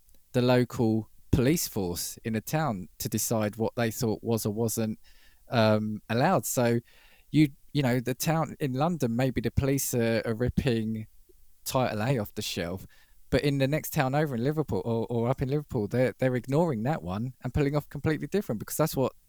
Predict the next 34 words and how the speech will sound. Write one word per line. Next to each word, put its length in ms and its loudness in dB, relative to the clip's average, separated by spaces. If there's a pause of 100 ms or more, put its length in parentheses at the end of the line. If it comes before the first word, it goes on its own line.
(120)
the, 200 0
the 80 0
head 180 0
of 80 -8
that 220 -2
police 320 -2
force 360 -4
thought 280 -2
was 340 -4 (380)
not 240 -2
fit 280 -6
for 140 -8
public. 520 -4
So 320 -2 (540)
it, 200 2
it, 260 -10
it's 140 -4
as 160 0
you 80 -2
say, 260 2
it's 180 0
who's 380 2
making 320 -2
a 60 0
decision, 420 -4
and 100 -2
that's 220 -2
where 320 0 (500)
things 460 -2
like 320 0
censorship 640 -6
can 220 -4
become 500 -6
dangerous. 540 -6